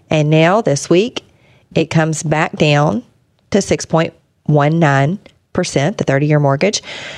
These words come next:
um, only one basis point lower than last week at six point two. It is, however, the fifth week of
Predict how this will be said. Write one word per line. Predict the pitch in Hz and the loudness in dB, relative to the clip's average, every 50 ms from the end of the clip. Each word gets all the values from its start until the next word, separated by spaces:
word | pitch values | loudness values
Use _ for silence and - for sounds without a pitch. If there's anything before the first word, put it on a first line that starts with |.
| - - _ - | -20 -14 _ -6
um, | 151 151 143 - | -4 -4 -2 -2
only | - 175 190 202 202 196 185 | 0 0 0 2 2 2 2
one | 170 165 175 190 202 208 208 220 214 | 2 2 2 2 2 2 0 -2 -4
basis | - 190 175 180 175 - 180 175 - | -2 -2 -2 -2 0 -2 -2 -2 0
point | - 175 170 165 - | 0 0 0 0 0
lower | - 165 165 165 156 156 160 156 | 0 0 2 2 2 2 2 2
than | 151 147 147 | 2 0 2
last | 143 143 151 143 - | 2 0 0 0 0
week | - 160 151 - | 0 0 0 0
at | - - | -2 -4
six | - - - - - | -4 -4 -6 -4 -4
point | - 143 143 143 147 | -2 -2 -2 -2 -2
two. | - - 269 285 - - 123 131 - _ _ _ _ _ _ _ _ _ _ _ _ _ _ _ _ - - | 0 0 2 2 0 -2 -6 -12 -16 _ _ _ _ _ _ _ _ _ _ _ _ _ _ _ _ -6 0
It | - 165 147 | 2 2 4
is, | 160 196 214 - | 2 2 2 0
however, | 233 175 160 147 143 156 175 | 0 0 2 2 2 2 2
the | 170 156 | 2 0
fifth | 143 - - - 196 202 220 - - | -2 -2 -4 -2 0 0 0 0 0
week | 170 170 170 165 180 - - - - - - - - - - - _ - | 2 2 4 2 2 -2 -6 -12 -14 -14 -14 -14 -14 -14 -16 -18 _ -6
of | - 156 156 156 160 160 156 - - - | -4 0 0 2 2 0 0 -4 -12 -20